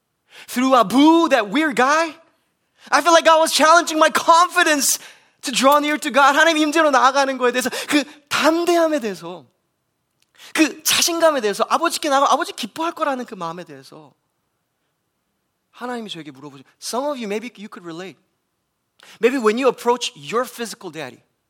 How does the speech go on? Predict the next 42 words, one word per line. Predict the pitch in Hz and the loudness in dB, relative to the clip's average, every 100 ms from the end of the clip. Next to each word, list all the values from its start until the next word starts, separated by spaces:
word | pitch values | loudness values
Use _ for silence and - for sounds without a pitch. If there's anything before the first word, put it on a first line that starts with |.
| _ _ _ _ - | _ _ _ _ -8
or | |
people | 202 262 294 | -6 -4 -2
who | |
matter | 240 214 240 247 | 0 0 0 -4
to | - | -8
you, | 196 151 _ _ _ _ | -14 -16 _ _ _ _
or | 208 | -4
your | 240 | -2
mother, | 240 247 226 147 _ _ _ _ _ _ - | 0 0 0 -6 _ _ _ _ _ _ -4
they're | 208 | 0
more | 294 302 277 | 2 2 2
annoyed | 220 247 320 208 | 2 0 -2 -4
than | 196 | -4
delighted | 180 185 277 233 | -4 -2 -2 -4
in | - 147 | -10 -16
you. | 156 135 _ _ _ _ _ _ _ _ _ _ - | -18 -18 _ _ _ _ _ _ _ _ _ _ -6
Maybe | 254 285 294 320 | -4 0 2 2
that's | 294 302 - | 2 0 -4
how | 233 262 | -2 -2
we | 277 269 | -2 -2
see | - - 247 254 247 | 0 0 -2 -8 -4
our | 220 | -4
parents | - 277 285 285 | 2 2 2 0
and | 233 202 - - _ _ | -4 -4 -12 -20 _ _
our | 233 233 - | -2 -2 -4
spiritual | - - 285 233 | -12 -10 -10 -4
parents. | 247 - - | -4 -4 -2
Maybe | 226 294 | 0 0
your, | 269 233 233 - - - | -2 0 -2 -2 -18 -12
your | 226 | -10
parents | 196 294 - - | -4 -6 -6 -10
left | 190 277 - 233 | -4 -4 -6 -14
you | 180 | -6
and | 196 190 - - | -6 -6 -12 -6
you | 240 | -2
never | 269 311 | 0 0
felt | - 269 226 | 0 -2 0
like | 220 214 185 | 0 0 -4
you | 214 | -2
were | 214 | 0
significant | 208 - 180 240 - 247 226 202 | 0 -8 -6 -8 -8 -12 -12 -8
enough. | 214 202 | -4 -4